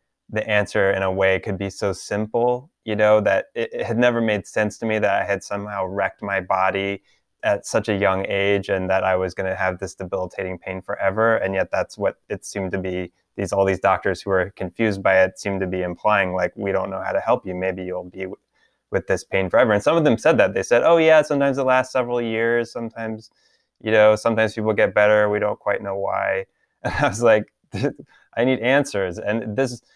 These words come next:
this book and Doctor John Sarno gave clear answers, and he explains how, you know, the mind, because of emotions or because of fear, because of other factors, can create real physical pain.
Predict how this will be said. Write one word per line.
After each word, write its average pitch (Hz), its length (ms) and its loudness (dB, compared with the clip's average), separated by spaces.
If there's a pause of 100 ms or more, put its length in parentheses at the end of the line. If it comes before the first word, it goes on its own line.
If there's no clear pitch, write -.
(260)
this 123 340 2
book 156 440 4
and 113 360 0 (100)
Doctor 107 300 0
John 104 200 0
Sarno 131 320 0
gave 107 300 -2
clear 101 280 -4
answers, 95 540 -6
and 95 140 -10
he 98 60 -6
explains 104 840 -4 (280)
how, 107 600 2 (520)
you 110 100 -2
know, 101 120 0
the 95 120 0
mind, 113 520 2
because 101 260 -4
of 98 140 -4
emotions 120 640 0
or 101 60 -4
because 95 360 -6
of 95 160 -8
fear, 127 300 2
because 104 260 -6
of 104 100 -4
other 107 220 2
factors, 98 680 -4 (260)
can 98 260 -4
create 98 340 -2
real 107 320 4
physical 98 400 -2
pain. 87 480 -6